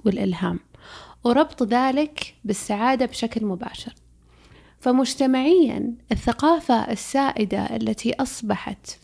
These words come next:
في الم-، كل المجتمعات المختلفة، سواء الغربية والعربية منها، إنه الشخص لازم يكون في حالة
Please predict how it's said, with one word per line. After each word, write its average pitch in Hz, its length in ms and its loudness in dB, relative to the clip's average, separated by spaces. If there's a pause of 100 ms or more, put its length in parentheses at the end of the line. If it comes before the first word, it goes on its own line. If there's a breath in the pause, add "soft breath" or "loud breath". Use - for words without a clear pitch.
في 330 60 2
الم-، 277 280 6 (400)
كل 285 140 12
المجتمعات 202 680 2
المختلفة، 208 680 0 (380 loud breath)
سواء 233 300 -2
الغربية 214 680 2
والعربية 196 640 4
منها، 220 440 0 (520 loud breath)
إنه 294 200 6
الشخص - 640 -6
لازم 247 460 0
يكون 285 600 2 (360 loud breath)
في 208 220 -2
حالة 277 540 0